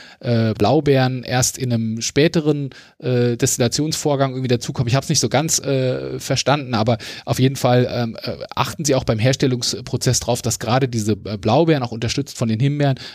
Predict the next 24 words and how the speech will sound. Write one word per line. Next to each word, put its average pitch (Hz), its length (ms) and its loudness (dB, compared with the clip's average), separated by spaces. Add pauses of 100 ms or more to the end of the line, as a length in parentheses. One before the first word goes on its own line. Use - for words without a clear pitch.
wirklich 127 180 2
dieses 113 260 2
Fruchtaroma 117 720 0
sehr 113 300 4
dann, 110 320 0 (280)
ähm, 104 460 -2
nach 110 160 -2
vorne 101 320 -4
bringen. 73 360 -10 (1500)
Ähm, 113 280 0
zur 117 180 2 (160)
Flasche 156 320 2
habe 143 120 2
ich - 40 0
schon 123 100 -4
einiges 104 280 -4
gesagt. 151 420 0
Ähm, 135 640 -2 (300)
es - 240 0
ist 131 160 2
eine 120 80 0
fünfhundert 143 420 0
Milliliter 202 460 4
Flasche 160 400 2